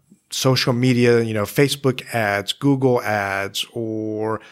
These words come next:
just meeting with the community and getting to know the community.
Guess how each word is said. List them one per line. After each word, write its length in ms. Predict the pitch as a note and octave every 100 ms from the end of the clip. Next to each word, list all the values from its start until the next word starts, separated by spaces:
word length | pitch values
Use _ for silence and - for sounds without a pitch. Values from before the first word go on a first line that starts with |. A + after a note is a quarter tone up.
| - _
just 240 | D3+ C#3
meeting 720 | B2+ C#3 E3 E3 D#3 C#3 C3 C3
with 180 | C3+
the 80 | C3+
community 880 | A2 C3+ C3+ C#3+ C3+ B2 B2+ B2+ B2
and 220 | A2 A2
getting 320 | B2 A2+ A2+
to 120 | G#2 A2
know 240 | A2+ A#2+
the 120 | A2
community. 440 | - G#2+ G2+ G2